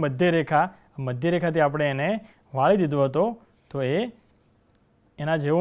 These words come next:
ને જેવો બીજો ભાગ, જ્યારે આપણે આ ઘડી પાછી ખોલીએ છીએ ત્યારે આના જેવો ભાગ આપણે જોઈ શકીએ છીએ. એનો મતલબ આ પણ એક દર્પણ ચિત્ર છે. એટલા તો આ આલ્ફાબેટ અથવા આ મૂળાક્ષર એ દર્પણ ચિત્ર છે.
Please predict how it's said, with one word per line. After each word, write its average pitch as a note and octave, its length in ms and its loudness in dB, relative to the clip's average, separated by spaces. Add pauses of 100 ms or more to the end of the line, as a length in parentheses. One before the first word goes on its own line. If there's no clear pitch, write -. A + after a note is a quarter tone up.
ને F3 120 0
જેવો D#3+ 180 2 (220)
બીજો C#3+ 200 -2 (120)
ભાગ, D#3 180 10 (320)
જ્યારે C3+ 240 0
આપણે C#3+ 240 0
આ C3+ 120 -2
ઘડી C3 240 -6
પાછી C#3+ 280 -4 (340)
ખોલીએ G3 380 2
છીએ D3 180 -2 (380)
ત્યારે C#3 260 -2
આના C#3 240 -4
જેવો C#3+ 200 -2
ભાગ C3 200 -2
આપણે B2 260 -4 (440)
જોઈ D#3+ 200 -2
શકીએ C3 280 -6
છીએ. B2+ 180 -12
એનો C#3+ 180 -6
મતલબ C#3 340 2 (400)
આ D#3 220 2
પણ E3 260 4 (520)
એક A3 100 0 (340)
દર્પણ B2+ 440 -4
ચિત્ર B2+ 240 -4 (560)
છે. F#3+ 180 0
એટલા B2+ 240 -2
તો D3+ 80 -4 (400)
આ F3+ 80 8 (140)
આલ્ફાબેટ C#3+ 520 -2
અથવા B2 260 -10
આ F#3+ 120 4
મૂળાક્ષર C#3+ 400 -2 (120)
એ - 20 -2 (480)
દર્પણ G#3+ 360 4
ચિત્ર G3+ 180 -2 (140)
છે. F#3+ 80 -2